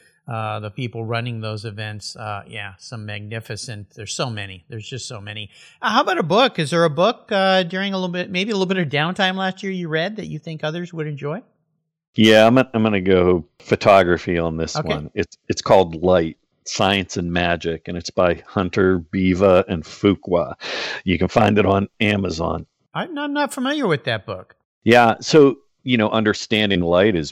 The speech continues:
Speaker 2: what really makes a photographer, you know, and, and transforms you from someone who snaps car photos. So understanding that and being able to shape and control and manipulate is what makes automotive photography so challenging. And y-, you look at it, it's what shapes the design.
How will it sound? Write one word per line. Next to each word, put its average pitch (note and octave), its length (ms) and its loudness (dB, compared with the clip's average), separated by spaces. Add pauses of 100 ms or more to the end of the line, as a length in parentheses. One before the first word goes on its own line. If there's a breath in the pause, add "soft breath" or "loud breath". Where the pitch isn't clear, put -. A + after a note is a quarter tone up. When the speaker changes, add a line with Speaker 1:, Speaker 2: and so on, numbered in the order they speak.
(120)
Speaker 2:
what F2 260 -2
really F2 300 0
makes D#2+ 420 -4
a G#2 40 -2
photographer, E2 880 2 (240)
you D#2 260 -4
know, D2 280 -2
and, F2 260 -4
and D#2 80 -4
transforms F#2 580 0
you D#2 100 0
from E2 180 -6
someone E2 320 -2
who D#2 120 -6
snaps D#2+ 440 -4
car D#2+ 280 2
photos. D2 640 -8
So G#2 300 4
understanding G#2 640 2
that F#2+ 260 2
and F#2 120 -8
being F2+ 200 -4
able E2+ 240 2
to D#2+ 60 -4
shape F2 420 0
and E2 120 -10
control E2+ 500 -2
and D#2 140 -6
manipulate D#2+ 640 0
is D#2 200 -2
what E2+ 180 0
makes D#2+ 300 -4 (320)
automotive D2+ 520 0
photography D#2 800 -2 (160)
so E2+ 260 0
challenging. D#2+ 880 -4
And E2 120 -2 (420 loud breath)
y-, C#3 160 4
you B2 160 8
look C#3+ 180 6
at G2 120 6
it, E2 180 2
it's - 180 0
what C3 140 2
shapes - 420 0
the F2 160 -2
design. E2+ 640 0